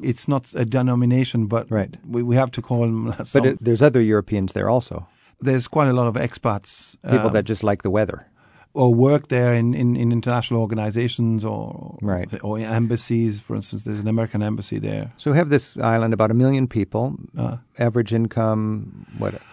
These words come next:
Speaker 1: Average income is about three hundred, uh, euros a month.
Speaker 2: So what, about five, five, six thousand a year?
Speaker 1: Yeah, something like that.
Speaker 2: Yeah, so
Speaker 1: Yeah.
Speaker 2: Europeans who go there would find it, uh, affordable?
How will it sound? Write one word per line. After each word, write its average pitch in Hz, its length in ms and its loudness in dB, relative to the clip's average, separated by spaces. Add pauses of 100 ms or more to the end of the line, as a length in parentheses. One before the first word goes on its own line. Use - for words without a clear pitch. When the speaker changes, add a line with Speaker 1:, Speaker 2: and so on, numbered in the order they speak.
(240)
Speaker 1:
Average 147 420 2
income 151 480 0
is 127 100 0
about 135 520 0
three 131 840 2
hundred, 123 600 -2
uh, 127 240 -2
euros 123 600 2 (300)
a 110 80 -4
month. 107 320 -2
Speaker 2:
So - 140 -6 (100)
what, 95 160 -2
about 95 260 -2
five, 98 260 0
five, 101 300 0
six - 180 -6
thousand 101 300 -2
a 92 340 -4
year? 90 260 -6 (500)
Speaker 1:
Yeah, 107 220 -4
something 117 320 -6
like 104 140 -6
that. 104 160 -6
Speaker 2:
Yeah, 117 240 -4
so - 140 -2
Speaker 1:
Yeah. 113 80 0 (100)
Speaker 2:
Europeans 135 400 2
who 107 60 0
go 92 160 -2
there 101 140 -2
would 101 140 -6
find 98 240 -2
it, 98 100 -6 (120)
uh, 98 260 -4
affordable? 120 500 -4